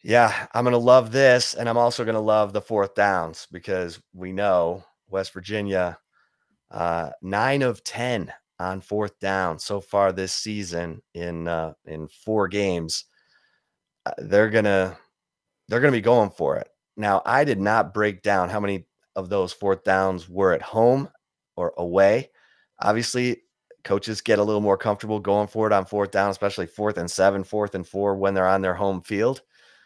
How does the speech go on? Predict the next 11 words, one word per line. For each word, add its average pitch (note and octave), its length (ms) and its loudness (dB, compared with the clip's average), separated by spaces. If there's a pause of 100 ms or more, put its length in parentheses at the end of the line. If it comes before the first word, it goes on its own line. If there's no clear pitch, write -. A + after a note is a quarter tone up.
(140)
and F#2 100 -8
they F#2+ 80 0
have G2+ 140 2
their F#2+ 120 2
home G2 260 0
fans. G#2+ 560 0 (600)
Um, E2+ 360 -4
I F#2+ 80 -4
used G#2 260 -6
to F#2+ 80 -10
get F#2 320 4